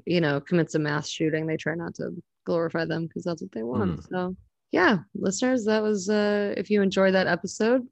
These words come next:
Speaker 1: please let us know in an email or, um, in an iTunes review. Please rate and review, leave us five stars.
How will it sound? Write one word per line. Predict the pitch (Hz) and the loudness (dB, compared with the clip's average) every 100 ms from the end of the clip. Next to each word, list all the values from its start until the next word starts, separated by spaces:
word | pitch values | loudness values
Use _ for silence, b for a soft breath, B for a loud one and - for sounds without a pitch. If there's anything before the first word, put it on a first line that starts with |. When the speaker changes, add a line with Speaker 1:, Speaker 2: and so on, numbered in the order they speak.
| - | -4
Speaker 1:
please | 190 190 196 185 | 0 2 2 2
let | 175 | 2
us | 170 - | 2 0
know | 165 160 165 | 0 2 2
in | 170 | 2
an | 160 175 _ | -2 -4 _
email | 190 220 208 156 165 226 - _ | 2 4 6 4 2 -2 -6 _
or, | - 175 175 165 156 - | -2 4 4 4 2 0
um, | 170 170 165 156 151 170 156 - _ _ _ _ | 2 4 4 2 0 -2 -4 -10 _ _ _ _
in | - 160 156 | 0 2 2
an | - 160 156 151 151 156 | 2 2 2 2 -2 -2
iTunes | - 151 - 170 175 - | -2 -2 0 2 2 0
review. | 254 185 160 170 220 285 | 0 4 6 6 4 -2
Please | 185 185 170 | -2 0 2
rate | 165 | 2
and | 156 | 4
review, | 175 165 165 165 | 0 2 2 2
leave | 165 160 | 0 -4
us | 160 | -6
five | - 165 160 | -6 -4 -4
stars. | - 175 170 170 170 170 - | -4 -2 0 2 0 -4 -14